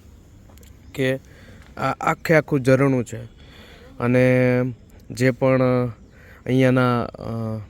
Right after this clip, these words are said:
પૂજારી હોય, સાધુ, એ છેલ્લે અહીંયા સમાધિ લે છે. તો આ બધી જગ્યા સમાધિની છે, સમાધિની નિશાની છે. તમે જોઈ શકો, હું તમને બતાવું. આ બધી જગ્યા સમાધિની છે.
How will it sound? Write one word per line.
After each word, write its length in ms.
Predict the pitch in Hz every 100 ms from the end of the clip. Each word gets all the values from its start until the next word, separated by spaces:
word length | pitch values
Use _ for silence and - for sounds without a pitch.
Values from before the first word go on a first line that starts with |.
| -
પૂજારી 360 | 135 127 127 123
હોય, 320 | 120 117 120 - - - -
સાધુ, 520 | - 120 110 120 117 - - - - - - -
એ 80 | 117
છેલ્લે 320 | - 127 123
અહીંયા 540 | 123 123 123 123 117 110 - -
સમાધિ 460 | - 127 123 117
લે 180 | 113 113
છે. 160 | 110 117
તો 120 | -
આ 60 | 117
બધી 380 | 117 123 123
જગ્યા 340 | 120 131 123 123
સમાધિની 580 | - 127 123 113 117 117
છે, 120 | - -
સમાધિની 500 | 127 131 127 117 117
નિશાની 380 | 117 - 113
છે. 220 | 110 151 156 - - - - -
તમે 140 | 123 120
જોઈ 180 | 123 127
શકો, 300 | - 113 117
હું 100 | 117
તમને 200 | 120 117
બતાવું. 420 | 113 117 107 117 - - - - - - - - - -
આ 180 | 139 131
બધી 600 | 127 139 147 147 139 123
જગ્યા 320 | 120 127 120 110
સમાધિની 560 | 123 120 110 110 110
છે. 140 | 104